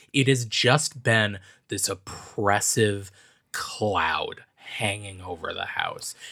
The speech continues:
And thinking of a psychically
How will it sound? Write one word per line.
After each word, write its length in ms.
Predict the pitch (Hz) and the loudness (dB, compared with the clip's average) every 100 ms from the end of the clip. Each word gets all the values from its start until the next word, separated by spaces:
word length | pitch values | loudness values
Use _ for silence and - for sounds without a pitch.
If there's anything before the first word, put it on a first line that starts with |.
| - | 0
And 180 | 135 123 | 2 2
thinking 540 | - - 165 190 190 180 | 2 4 4 6 4 6
of 280 | 120 120 110 - | 8 8 6 -4
a 240 | 110 98 - _ _ | -8 -6 -12 _ _
psychically 1160 | - - - - - - - 180 160 170 151 135 | -4 -2 -2 0 6 6 6 -2 -2 -2 -2 -2